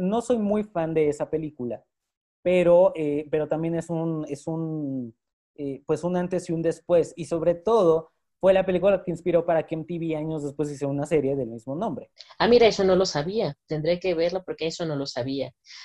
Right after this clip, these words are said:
Speaker 2: También fíjate que hay otra película que yo no sé si tú recuerdes. La verdad es que recuerdo que era de directores, de varios directores, y era como una colaboración, pero no recuerdo exactamente sus nombres,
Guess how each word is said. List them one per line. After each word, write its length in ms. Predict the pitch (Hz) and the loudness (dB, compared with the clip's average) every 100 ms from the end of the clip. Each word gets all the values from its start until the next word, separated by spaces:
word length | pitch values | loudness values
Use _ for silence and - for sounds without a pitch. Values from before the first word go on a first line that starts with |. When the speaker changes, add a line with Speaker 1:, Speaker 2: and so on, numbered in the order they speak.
| - | -2
Speaker 2:
También 240 | 226 254 | 2 2
fíjate 300 | 269 349 359 | 2 2 2
que 100 | - | 4
hay 140 | 202 208 | 4 4
otra 220 | 214 - | 2 2
película 440 | 170 147 160 180 196 | 0 0 -2 -2 0
que 120 | 180 | 0
yo 100 | 202 | 0
no 80 | 247 | -2
sé 140 | - | -6
si 100 | - | -10
tú 100 | 170 | -6
recuerdes. 600 | 180 170 139 180 285 - | -4 -2 0 0 -2 -4
La 140 | 196 196 | -2 0
verdad 300 | 202 240 320 | 0 0 -2
es 100 | - | -2
que 140 | 294 | -2
recuerdo 420 | 196 180 196 190 | 0 -2 -2 -2
que 100 | 220 | -2
era 80 | 190 | 0
de 120 | 190 | 0
directores, 640 | 151 147 - 165 170 170 - | -2 -6 -6 -6 -6 -6 -6
de 160 | 156 147 | -6 -4
varios 240 | 160 202 | -4 -4
directores, 600 | 170 127 - 175 247 - 175 | -4 -4 -4 -2 -2 -4 -6
y 140 | 170 | -2
era 140 | 170 | -2
como 180 | 175 156 | -2 -8
una 200 | 156 160 | -6 -8
colaboración, 680 | 165 143 139 135 - 151 277 _ - - - - | -6 -4 -4 -6 -8 -8 -8 _ -20 -20 -10 2
pero 280 | 226 233 226 | 6 6 6
no 180 | 240 | 6
recuerdo 340 | 277 277 240 220 | 6 4 0 0
exactamente 480 | 202 - 185 180 185 | -6 -2 -2 -2 -6
sus 220 | 160 - | -8 -4
nombres, 500 | 170 254 330 - | 0 2 2 0